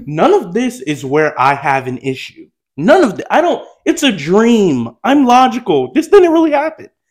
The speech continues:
But we're gonna get to where I have a problem, okay? So then, after he proposes, her and the guy,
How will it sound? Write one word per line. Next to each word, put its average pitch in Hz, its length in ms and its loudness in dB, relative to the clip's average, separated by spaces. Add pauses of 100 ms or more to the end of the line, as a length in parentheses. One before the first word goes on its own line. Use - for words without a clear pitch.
(200)
But 165 120 0
we're 262 120 2
gonna 294 220 2
get 170 380 0
to - 80 -8
where 131 320 -4
I 131 160 2
have 117 260 -10
a 107 100 -20
problem, - 480 -20 (380)
okay? 156 300 -4 (760)
So 180 260 0
then, 180 560 -2
after 151 320 -2
he 214 160 -6
proposes, 151 720 -6 (280)
her 214 280 0
and 214 180 -2
the 160 60 -6
guy, 131 640 -6